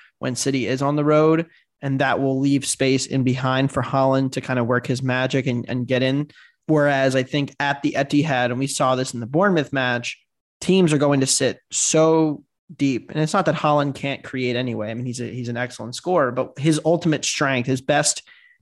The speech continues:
attribute is his pace, is his strength through brushing off defenders. And you just don't get that many opportunities to do that in a match like this. I will be interested to see if Palace employs the Newcastle method, though. They could,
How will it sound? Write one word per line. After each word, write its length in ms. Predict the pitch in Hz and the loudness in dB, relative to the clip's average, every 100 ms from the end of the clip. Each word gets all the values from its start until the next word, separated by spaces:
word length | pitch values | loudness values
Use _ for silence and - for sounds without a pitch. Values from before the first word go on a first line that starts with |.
| - | -6
attribute 680 | 143 147 147 127 127 120 - _ _ - | -2 -2 -2 -2 -2 -4 -8 _ _ 0
is 240 | 165 185 | 2 4
his 180 | 170 139 | 4 2
pace, 540 | - 123 117 113 - - _ _ _ | 2 0 0 -2 -6 -10 _ _ _
is 220 | 170 170 151 | 2 4 4
his 180 | 143 | 2
strength 500 | - 156 151 123 - - | 2 2 2 0 -4 -8
through 520 | 143 147 143 139 127 - - | 0 4 4 2 -2 -10 -6
brushing 420 | 139 143 127 143 | -2 0 2 2
off 160 | 131 - | 0 -2
defenders. 600 | 123 208 208 143 135 135 | 0 2 4 4 2 2
And 140 | 151 | 2
you 80 | 180 | 2
just 100 | 185 | 2
don't 280 | 185 147 131 | 0 0 -2
get 240 | 160 - 127 | -2 -2 -4
that 260 | 139 131 | -4 -2
many 200 | 143 139 | 0 0
opportunities 600 | 127 131 - 139 139 131 | 0 -2 -2 0 0 -2
to 60 | 123 | -2
do 160 | 135 | 2
that 220 | 127 123 - | 2 2 0
in 100 | 123 | -2
a 40 | |
match 400 | 123 127 127 - | -2 -2 -4 -4
like 260 | 117 123 - | -2 -2 -2
this. 360 | 127 123 - - - _ - | -2 0 -4 -10 -20 _ 0
I 60 | |
will 100 | 170 | 4
be 120 | 262 302 | 4 4
interested 240 | 269 262 | 4 2
to 60 | 208 | 2
see 280 | - 226 202 | 2 2 2
if 140 | - | 2
Palace 500 | 160 160 175 170 - _ _ | 0 2 4 2 -2 _ _
employs 480 | 156 156 151 196 233 | -6 -2 0 2 0
the 80 | 151 | -2
Newcastle 480 | 139 147 131 - 123 | -2 -2 -2 -2 -4
method, 320 | 123 120 120 | -4 -4 -2
though. 180 | 127 147 | 0 2
They 140 | 143 | 0
could, 520 | - 156 165 113 127 | 0 2 4 2 -4